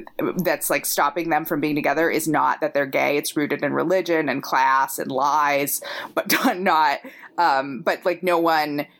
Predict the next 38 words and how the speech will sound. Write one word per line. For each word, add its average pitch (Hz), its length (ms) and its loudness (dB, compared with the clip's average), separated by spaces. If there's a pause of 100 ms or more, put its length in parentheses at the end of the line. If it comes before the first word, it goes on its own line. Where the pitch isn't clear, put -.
it's 196 180 0
not 170 240 4
like 156 260 0
your 151 320 2
cliche, 139 1120 0
you 147 120 0
know, 113 420 0
um, 135 540 -2 (1120)
we 175 200 0
can't 151 260 0
be 156 80 0
together 147 320 0
because 156 260 -4
we're 156 100 0
gay 139 200 0
and 135 100 0
everyone's 135 320 -2
bigoted. 160 400 0
Not 202 220 2
that 185 100 -8
that's 165 200 -2
not 156 120 2
a 143 60 -2
super 160 320 -2
relevant 147 380 0
story 151 260 0
to - 80 -2
tell, 247 380 0
but 202 120 0
it's 175 200 -4
nice 147 520 0 (280)
with 165 240 -2
gay 147 160 0
movies 139 480 0
to 143 100 -4
sort 113 260 -2
of, 90 200 -2
um, 104 520 -4